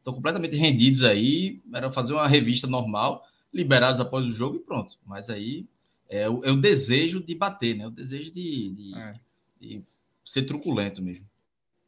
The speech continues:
Speaker 2: Inclusive, hoje na ilha teve confusão. Mandei um vídeo no grupo.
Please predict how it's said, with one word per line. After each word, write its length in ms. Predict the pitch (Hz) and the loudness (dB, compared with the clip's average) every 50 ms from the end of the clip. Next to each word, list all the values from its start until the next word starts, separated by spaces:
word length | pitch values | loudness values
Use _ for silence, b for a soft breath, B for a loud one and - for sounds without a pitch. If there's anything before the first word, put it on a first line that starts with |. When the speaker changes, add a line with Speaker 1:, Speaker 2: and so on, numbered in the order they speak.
| _ - | _ -12
Speaker 2:
Inclusive, 520 | - 170 - 233 214 190 208 208 220 240 185 | -10 -4 2 4 8 8 10 10 10 10 10
hoje 200 | 180 180 190 202 | 10 10 8 8
na 200 | 196 180 156 151 | 6 6 6 6
ilha 180 | 151 170 170 | 6 4 2
teve 180 | 170 175 175 165 | 0 0 -4 -4
confusão. 580 | - - 190 180 - - 285 220 180 165 151 | -4 -6 -6 -6 -2 -2 -2 0 0 -2 -2
Mandei 260 | 151 165 165 160 175 185 | -2 -2 -2 -2 -2 -2
um 120 | 180 165 | -2 -4
vídeo 420 | 135 135 143 147 147 143 139 135 | -4 -2 -2 -2 0 0 0 0
no 160 | 131 135 143 131 | 0 -2 -4 -4
grupo. 460 | 120 123 123 131 135 - - 156 165 | -4 -4 -4 -4 -6 -6 -10 -10 -10